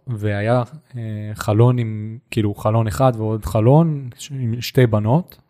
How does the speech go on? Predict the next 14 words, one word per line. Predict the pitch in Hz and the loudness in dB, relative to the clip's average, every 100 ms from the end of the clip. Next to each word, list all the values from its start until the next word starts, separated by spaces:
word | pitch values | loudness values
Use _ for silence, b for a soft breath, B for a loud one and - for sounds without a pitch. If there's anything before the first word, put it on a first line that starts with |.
| - | -6
ואחת | 101 - 113 107 | -4 0 0 0
הייתה | 104 113 107 | -2 0 0
כביכול | - 101 92 113 110 101 | -2 -2 0 2 2 0
ה-, | 98 101 101 101 101 104 _ - 127 135 _ _ - | -4 -6 -10 -12 -14 -16 _ -12 -12 -12 _ _ -10
הסטיגמה | 131 113 107 104 - 135 123 123 | -4 -2 -2 -4 2 2 4 2
של, | - 107 104 | 2 2 0
אה, | 101 104 104 110 113 107 | -2 -6 -8 -12 -14 -8
מישהי | 110 113 - 113 | -2 0 2 2
מאוד | 107 113 110 | 4 4 2
יפה | 98 - 127 131 | -2 4 6 6
ומושכת, | 107 98 - 139 160 247 262 147 | 2 -2 0 2 2 0 -4 2
והשנייה | 120 101 - 120 123 135 | 2 2 0 0 2 2
הייתה, | 123 - 120 113 113 113 110 110 b b b b b b | 2 0 -2 -2 -2 -4 -6 -8 b b b b b b
אה, | - | -6